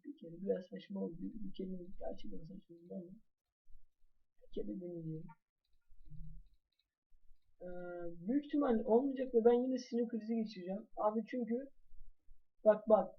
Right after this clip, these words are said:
çok sinir oluyorum yani. Bak, Allah'ım yarabbim ya.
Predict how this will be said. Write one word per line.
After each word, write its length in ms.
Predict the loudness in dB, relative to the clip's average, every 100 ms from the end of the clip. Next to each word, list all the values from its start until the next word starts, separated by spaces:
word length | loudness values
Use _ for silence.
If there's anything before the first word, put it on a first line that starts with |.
| -14 -16 -16 -6
çok 200 | -6 -4
sinir 220 | 2 8
oluyorum 440 | 8 8 2 -2
yani. 420 | -6 -6 -6 -8 -10 _ _ -20 _ -20 _ -10
Bak, 140 | -8 -4
Allah'ım 380 | 0 2 4
yarabbim 460 | 2 0 -4 -6 -4
ya. 200 | -4 -6